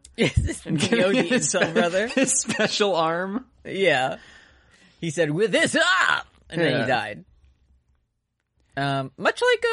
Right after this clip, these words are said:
Speaker 1: uh, uh, I won't spoil. <laughs> They don't care.
Speaker 2: Okay,
Speaker 1: Anyway.
Speaker 2: thank-, I thought you were gonna say much like the very next scene where Lan Fan also, like, gives up,
Speaker 1: Yeah, so,
Speaker 2: uh,
Speaker 1: so
Speaker 2: her
Speaker 1: we get
Speaker 2: special
Speaker 1: kind of
Speaker 2: arm.
Speaker 1: like an arm missing montage.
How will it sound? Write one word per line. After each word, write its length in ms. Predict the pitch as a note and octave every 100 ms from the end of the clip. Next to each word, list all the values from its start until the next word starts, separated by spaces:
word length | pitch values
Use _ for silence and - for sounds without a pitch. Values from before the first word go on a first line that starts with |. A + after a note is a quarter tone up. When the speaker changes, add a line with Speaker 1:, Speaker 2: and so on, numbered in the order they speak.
| A4
Speaker 1:
uh, 20 | -
uh, 100 | A#3 -
I 220 | - B3+ A#3
won't 160 | G3
spoil. 360 | - E3+ G3+ C4 A#3
<laughs> 140 | D#3 -
They 140 | A3+
don't 260 | F#3+ D3 -
care. 180 | - - - _ _ _ - - _ _ _ _ -
Speaker 2:
Okay, 300 | D3 - - E3+
Speaker 1:
Anyway. 160 | C3
Speaker 2:
thank-, 220 | D#3 C#3 - - - -
I 60 | G#3
thought 100 | C4
you 40 |
were 60 | A#3+
gonna 100 | A3+
say 120 | A3
much 240 | F#3 F3+ F#3+
like 180 | E3+ D3+
the 80 |
very 240 | D3+ D#3+ D3+
next 220 | C#3+ -
scene 240 | D#3 C3+ B2+
where 140 | C3
Lan 240 | C3 B2+
Fan 340 | B2+ C3+ B2+ B2
also, 380 | B2+ - A#2+ A#2
like, 180 | B2
gives 260 | B2+ A#2+ B2
up, 120 | A#2+
Speaker 1:
Yeah, 100 | D3+
so, 140 | - D#3+
Speaker 2:
uh, 120 | A2
Speaker 1:
so 80 | -
Speaker 2:
her 60 |
Speaker 1:
we 60 | C4
get 140 | -
Speaker 2:
special 100 | -
Speaker 1:
kind 120 | E4+ D4
of 60 |
Speaker 2:
arm. 40 | C4
Speaker 1:
like 160 | A#3+ F3
an 100 | E3+
arm 360 | D#3+ E3+ D#3+
missing 300 | C#3+ - B2
montage. 640 | A#2 A2+ A2 G#2 G2+ A2+